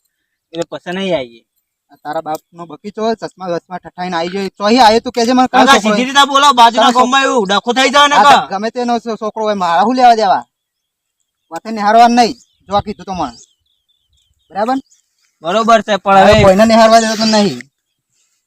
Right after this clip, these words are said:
Speaker 2: મારા ખુદના ભાઈને નહીં નિહારવા દેતો, શેઠા ઉપર આ
Speaker 1: તમારું કહી જાય પણ શેઠાનું
Speaker 2: કહી
Speaker 1: યાર.
Speaker 2: જાય નહીં, આ શે-, શેઠા ઉપર તો હેડતા નહીં, પણ ઘઉંમાં હેડી હેડી કેટલા
Speaker 1: તે
Speaker 2: ઘઉં
Speaker 1: અમે
Speaker 2: ભરી
Speaker 1: હેડીએ
Speaker 2: નાખ્યા.
Speaker 1: ઘઉંમાં,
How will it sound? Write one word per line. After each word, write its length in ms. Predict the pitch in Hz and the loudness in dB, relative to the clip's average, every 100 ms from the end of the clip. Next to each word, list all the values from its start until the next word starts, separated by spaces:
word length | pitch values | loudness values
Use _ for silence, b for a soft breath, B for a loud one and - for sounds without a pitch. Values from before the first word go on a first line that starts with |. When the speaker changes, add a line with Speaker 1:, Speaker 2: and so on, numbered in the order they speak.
| _ 156 | _ -2
Speaker 2:
મારા 180 | 175 | 0
ખુદના 360 | 196 190 190 208 | 0 -2 -4 -2
ભાઈને 240 | 156 160 | -2 -2
નહીં 180 | 202 202 | 0 0
નિહારવા 420 | 208 202 190 196 | 0 0 0 0
દેતો, 260 | 202 196 202 | 0 -2 -4
શેઠા 220 | 175 160 | -4 -2
ઉપર 180 | 180 190 - _ _ | 0 -2 -6 _ _
આ 140 | - 202 180 - | 2 2 2 -4
Speaker 1:
તમારું 380 | 208 202 226 277 | -2 2 4 2
કહી 240 | 262 233 240 | 2 2 2
જાય 220 | 254 254 | 2 2
પણ 200 | 254 254 | 0 -4
શેઠાનું 420 | 233 196 226 240 | -4 -2 -2 0
Speaker 2:
કહી 80 | 240 | 2
Speaker 1:
યાર. 200 | 240 226 | 4 4
Speaker 2:
જાય 160 | 254 | 2
નહીં, 160 | 254 262 | 0 2
આ 120 | 254 | 2
શે-, 320 | 233 214 190 156 - _ - - | 0 -2 -4 -6 -14 _ -18 -18
શેઠા 300 | - 170 165 | -12 -2 2
ઉપર 180 | 220 240 | 4 2
તો 120 | - | 0
હેડતા 300 | 247 220 - | 2 2 0
નહીં, 140 | 247 240 | -4 -4
પણ 160 | 240 | -4
ઘઉંમાં 300 | 202 170 202 | -2 -2 0
હેડી 220 | 214 214 226 | 0 0 0
હેડી 200 | 226 214 | 0 -2
કેટલા 220 | 220 233 | 0 2
Speaker 1:
તે 60 | |
Speaker 2:
ઘઉં 80 | 220 | 2
Speaker 1:
અમે 80 | 208 | 2
Speaker 2:
ભરી 160 | 254 277 | 2 2
Speaker 1:
હેડીએ 180 | 277 | 2
Speaker 2:
નાખ્યા. 220 | 294 285 240 | -2 2 2
Speaker 1:
ઘઉંમાં, 300 | 220 277 | 2 2